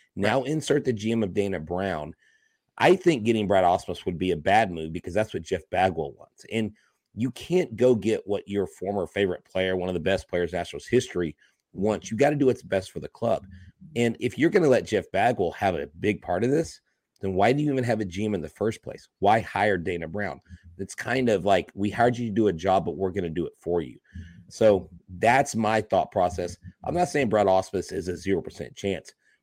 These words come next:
I just don't think it's that big of a chance. I think it is McTaggart going along with what has been said and what has been talked about.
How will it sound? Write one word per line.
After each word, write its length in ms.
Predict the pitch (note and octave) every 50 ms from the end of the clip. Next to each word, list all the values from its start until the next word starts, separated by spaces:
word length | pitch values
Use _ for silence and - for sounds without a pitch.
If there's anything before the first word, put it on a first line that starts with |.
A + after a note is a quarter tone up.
| _ _ _ -
I 120 | A#2 C3
just 160 | D#3+ F3+ - -
don't 160 | C3+ B2 -
think 160 | B2 A2 F#2+
it's 180 | F#2+ - - _ -
that 260 | G#2+ G2+ - - -
big 160 | - F2 E2+ D#2+
of 60 | C2+
a 60 | B1+
chance. 360 | - - - C#2 - - - - -
I 180 | D#2 G2 A2 A#2
think 420 | - - D#3 D3+ D3 C#3 B2 - _ - - _ _ _ -
it 120 | - A2
is 140 | A#2 G#2+ A2
McTaggart 680 | F2 G2 - - - - G#2+ A2 A#2 A2+ A#2 G#2 G2 F#2+
going 180 | G2+ G#2+ G#2+
along 400 | G2 F2+ F#2 F#2 G2 G2+ G#2 G2+
with 240 | F#2+ F#2+ F2+ E2+ - _
what 340 | - F2+ F2 F#2 G2+ G2 -
has 340 | - - G2 F#2+ F2+ E2 D#2+
been 320 | D#2 D#2 F#2+ F#2+ G2 A2 A2+
said 320 | - - - G2+ A#2+ A2+
and 100 | G2+ F2+
what 160 | F2+ F2 F2+
has 100 | G2 F2
been 200 | D#2+ E2 D#2 D2+ -
talked 320 | - - G2 G2 G2 - A2+
about. 340 | G2 A2 A2 A#2 A#2 -